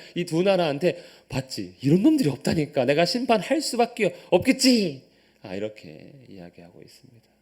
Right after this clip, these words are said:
자기 궁궐에, 나-, 다른 나라 찾아가서 공격해서 전쟁에서 포악과 겁탈이 아니고 자기 궁궐에서 자기 민족을 대상으로 세상에 이러고 있다 하면서 이방 나라에게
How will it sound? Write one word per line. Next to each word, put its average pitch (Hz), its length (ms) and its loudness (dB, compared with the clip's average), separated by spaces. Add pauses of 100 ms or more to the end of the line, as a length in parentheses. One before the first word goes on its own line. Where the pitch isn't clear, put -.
(600)
자기 180 320 -4
궁궐에, 127 360 -6 (160)
나-, - 160 -8
다른 208 420 4
나라 139 300 0 (120)
찾아가서 139 580 -2
공격해서 147 720 0
전쟁에서 131 680 0 (320)
포악과 175 320 0
겁탈이 - 400 0
아니고 120 640 0 (440)
자기 180 680 2
궁궐에서 101 840 -12
자기 208 360 4
민족을 143 480 0
대상으로 117 640 -4 (220)
세상에 156 400 4
이러고 117 280 2
있다 113 520 -4
하면서 120 520 -6 (240)
이방 113 360 -4
나라에게 85 640 -14